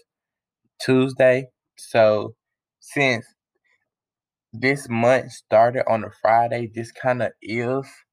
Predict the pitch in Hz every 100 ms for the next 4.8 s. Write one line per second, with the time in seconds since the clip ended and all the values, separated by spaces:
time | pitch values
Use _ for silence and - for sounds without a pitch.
0 | _ _ _ - 120 - 127 127 143 139
1 | - 147 151 147 143 139 151 147 _ _
2 | - - _ - 113 117 117 - 123 131
3 | - - 127 123 123 117 117 117 110 107
4 | 110 113 120 117 123 127 135 139